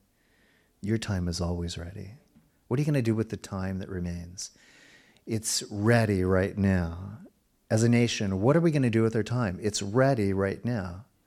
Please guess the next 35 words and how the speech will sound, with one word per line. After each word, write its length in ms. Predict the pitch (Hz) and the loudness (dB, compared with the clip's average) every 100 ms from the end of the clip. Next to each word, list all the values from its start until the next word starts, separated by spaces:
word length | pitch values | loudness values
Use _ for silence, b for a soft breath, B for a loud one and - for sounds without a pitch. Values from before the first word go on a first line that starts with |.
| b b b b b - | b b b b b -2
We're 140 | 117 | 0
saying, 280 | 139 139 113 | 2 2 0
"Come 240 | 107 139 123 | 0 0 0
and 100 | 110 | 2
get 160 | 117 | 2
us 160 | 104 - | 2 0
out 200 | 117 143 | 0 0
of 100 | 110 | -2
this." 340 | 104 - - | -4 -4 -4
And 160 | 107 98 | -4 -4
Jesus 460 | 98 107 113 110 | -4 -6 -6 -8
probably 640 | - - 113 127 127 120 113 | -12 -12 -6 -6 -6 -8 -8
is 120 | 101 | -6
saying, 420 | - 101 98 101 | -4 -4 -6 -8
I 140 | 104 123 _ _ _ _ _ - | -8 -8 _ _ _ _ _ -10
put 240 | - - - | -8 -6 -6
you 100 | 90 | -4
there. 460 | 82 80 50 113 _ b b b b b b b b b b _ _ | -6 -6 -10 -16 _ b b b b b b b b b b _ _
And 140 | 104 101 | -2 -2
it's 160 | - | -2
for 260 | - 123 110 | -2 4 4
a 60 | |
purpose, 840 | - - 123 117 - 101 95 - 98 | 2 -2 -2 -2 -4 -8 -6 -8 -8
and 260 | 95 92 | -6 -2
my 180 | 95 117 | 0 0
purpose 420 | - 120 120 101 | 0 -2 -2 -4
has 140 | 98 101 | -4 0
not 280 | 101 101 | 0 0
yet 200 | 101 95 | -2 -4
been 120 | - 87 | -4 -4
satisfied 760 | - 98 101 101 - 95 90 | 0 0 0 -2 -2 -2 -2
through 140 | - 92 | -4 -4
your 200 | 87 85 | -2 -2
life. 560 | 90 110 90 85 - | 0 0 -2 -6 -10
So 580 | - - 98 98 92 92 | -6 0 2 2 0 -4